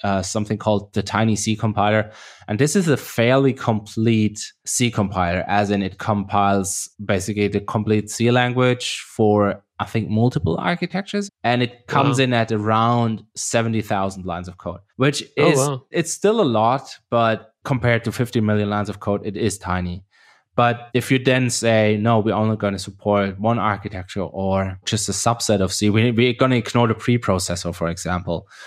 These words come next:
Speaker 1: and just C itself, we're only gonna compile that," then you can go much lower. And there's two projects, the one that I have in mind right now, the one is called C four,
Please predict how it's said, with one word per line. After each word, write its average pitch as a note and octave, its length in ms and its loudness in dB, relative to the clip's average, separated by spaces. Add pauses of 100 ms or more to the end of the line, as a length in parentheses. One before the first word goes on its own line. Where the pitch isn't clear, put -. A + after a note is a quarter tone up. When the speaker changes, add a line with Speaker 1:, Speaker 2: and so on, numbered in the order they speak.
(500)
Speaker 1:
and F#2+ 200 -2
just G2 320 0
C G2 220 -2
itself, G2+ 460 0
we're F#2+ 240 0
only G2+ 220 0
gonna G2+ 220 -4
compile F#2+ 340 -6
that," F#2 180 -2
then A2+ 140 2
you C3+ 80 2
can B2 200 -2
go G#2+ 540 2
much G#2 320 -2
lower. F#2+ 280 0
And F#2+ 160 -2
there's G#2+ 420 -2
two F#3 160 0
projects, D#3 520 2
the B2+ 60 2
one A#2 480 2
that G2 140 2
I G#2 240 2
have G#2+ 320 2
in G#2+ 80 0
mind G#2+ 500 -2
right G#2+ 180 -2
now, G#2+ 180 0
the G#2 180 -2
one A2 240 2
is G#2+ 120 -4
called G#2 380 -2
C - 400 -2
four, A2 640 2